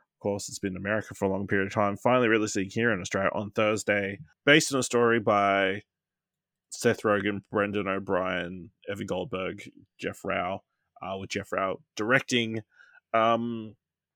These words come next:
telling a very, it, it definitely feels like the Ninja Turtles, but definitely with a different flair and feeling about it. Obviously, uh, much has been made of, they got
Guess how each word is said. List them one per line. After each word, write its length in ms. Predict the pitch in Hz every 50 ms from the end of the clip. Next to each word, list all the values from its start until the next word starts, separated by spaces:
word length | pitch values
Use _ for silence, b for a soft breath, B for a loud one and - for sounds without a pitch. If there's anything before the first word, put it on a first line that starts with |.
| _ _ _ _ _ -
telling 1120 | - - 135 160 170 160 165 170 170 170 175 175 180 175 175 180 180 180 180 160 143 185 _ _ _ _ -
a 80 | 131 143
very, 400 | 117 127 123 135 151 180 175 175 _ _ _ -
it, 180 | - 147 147 -
it 180 | 139 139 127 -
definitely 280 | 160 160 - 208 190
feels 720 | - - 151 151 156 151 151 151 143 - - - - - _ _ _ _ _ _ _ _ _ _ _ _ _ _ _ _ _ _ _ _ _ -
like 280 | 123 117 123 135 -
the 100 | - 147
Ninja 280 | 139 139 147 151 139 123
Turtles, 360 | 135 131 135 139 180 190 185
but 160 | - 117 104
definitely 340 | 107 120 - - 120 113 110
with 160 | 101 117 104
a 80 | - 101
different 540 | 104 104 113 - - 123 104 - - - - - _ _ _ _ _ _ _ _ _ _ _ _ _ _ _ _ _ _ _ _
flair 600 | - - - - 113 107 107 107 107 113 113 92
and 140 | 92 113
feeling 300 | - - 110 104 107 104
about 260 | 104 98 104 101 101 92
it. 40 | 92
Obviously, 500 | 101 101 - - 110 104 101 104 - - b b b b b b b -
uh, 160 | 71 95 101
much 180 | 101 107 107 -
has 100 | - 98
been 160 | 95 - 101
made 220 | 104 104 104 104 101
of, 220 | 104 101 98 95
they 180 | - 101 98 95
got 160 | - 110